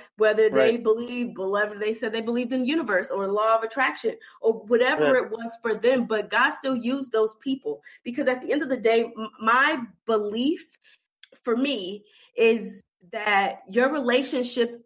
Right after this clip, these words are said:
Speaker 1: with God is outside of the church. It's not confined
Speaker 2: Right.
Speaker 1: to the four,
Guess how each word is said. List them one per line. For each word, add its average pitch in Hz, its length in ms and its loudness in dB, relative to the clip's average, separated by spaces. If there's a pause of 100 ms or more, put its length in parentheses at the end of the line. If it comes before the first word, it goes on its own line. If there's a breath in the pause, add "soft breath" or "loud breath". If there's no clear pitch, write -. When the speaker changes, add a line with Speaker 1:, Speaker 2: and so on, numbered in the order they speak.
(100)
Speaker 1:
with 208 340 0
God 220 400 2
is 226 220 -4
outside 202 800 2
of 190 180 -6
the 185 80 -4
church. - 440 -6
It's 196 200 -4
not 233 320 0
confined 208 840 2
Speaker 2:
Right. - 80 -20
Speaker 1:
to 262 340 -12
the 220 100 -8
four, 220 440 0